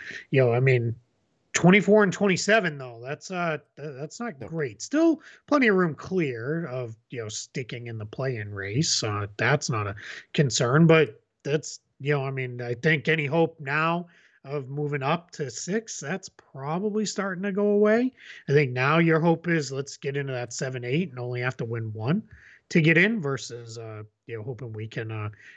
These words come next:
Speaker 1: catch into the assured playoff spot of the top six. I think five games is an awful lot to make up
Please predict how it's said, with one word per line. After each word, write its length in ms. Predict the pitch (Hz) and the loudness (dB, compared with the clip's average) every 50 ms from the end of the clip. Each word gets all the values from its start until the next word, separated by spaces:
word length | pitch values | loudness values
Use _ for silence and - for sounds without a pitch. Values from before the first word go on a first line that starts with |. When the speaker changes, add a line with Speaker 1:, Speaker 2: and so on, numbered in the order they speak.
| _ - | _ -2
Speaker 1:
catch 300 | - 165 139 123 - - | 0 2 2 2 0 -4
into 260 | 131 123 123 - 139 | -6 -6 -8 -10 -8
the 260 | 120 113 113 110 107 107 | -6 -6 -6 -6 -4 -6
assured 420 | 110 - - 123 135 139 135 113 | -4 -2 0 0 2 2 0 0
playoff 320 | - 131 113 110 110 110 - | -2 -4 -4 -4 -4 -4 -6
spot 260 | - - 120 113 107 | -6 -6 -6 -4 -4
of 60 | 104 | -4
the 80 | 104 104 | -4 -4
top 280 | 107 - 110 104 104 | -4 -2 -4 -4 -4
six. 300 | - - 113 107 - - | -4 -4 -4 -4 -4 -2
I 80 | 123 113 | 0 0
think 220 | 120 110 101 95 - - - - - | 0 0 -2 -4 -8 -16 -18 -8 -2
five 260 | - 160 147 143 123 | 2 4 4 4 2
games 320 | 107 - 131 127 120 110 113 | 0 -2 -4 -4 -4 -8 -12
is 140 | 117 113 117 | -12 -12 -12
an 140 | 120 113 - | -12 -12 -8
awful 320 | - 135 135 127 - 151 131 | -4 -4 -4 -4 -4 -4 -6
lot 200 | 131 131 123 - | -4 -4 -6 -6
to 80 | - | -8
make 220 | 127 123 117 113 139 | -10 -10 -8 -8 -6
up 200 | 127 123 110 | -8 -8 -8